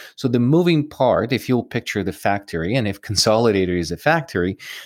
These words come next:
then the product that is moving through it is the clinic. First, you acquire it with a low ebitda. It needs to get through the process of due diligence. It needs to go through financial, legal due diligence. And then once the deal is closed, which is the definition of done,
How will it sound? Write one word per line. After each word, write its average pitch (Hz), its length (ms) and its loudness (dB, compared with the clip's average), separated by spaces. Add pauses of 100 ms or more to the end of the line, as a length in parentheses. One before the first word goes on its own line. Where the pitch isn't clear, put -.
then 117 320 2
the 113 80 2
product 170 400 0
that 113 160 2
is 95 160 -4
moving 165 320 2
through 92 280 0
it 101 60 0
is 107 140 0
the 123 80 -6
clinic. 151 400 0
First, 113 320 -2
you 107 100 0
acquire 98 380 0
it - 160 -4
with 101 160 -4
a 92 60 -4
low 92 340 0
ebitda. 104 440 0 (340)
It 113 160 2
needs 117 240 2
to 107 100 0
get 104 320 0
through 110 320 2
the 95 160 0
process - 560 -2
of 80 240 -2
due 117 140 0
diligence. 113 680 0
It 85 160 -4
needs 90 200 -4
to 87 100 -8
go 90 180 -6
through 90 160 -14
financial, 123 720 0
legal 120 300 2
due 113 140 -2
diligence. 113 560 0 (320)
And 113 80 0
then 110 160 2
once 113 180 2
the 98 100 -4
deal 90 280 0
is 80 100 -4
closed, 160 840 0 (360)
which 110 200 -2
is 95 120 -4
the 98 60 -6
definition 98 600 -6
of 90 160 -8
done, 92 180 0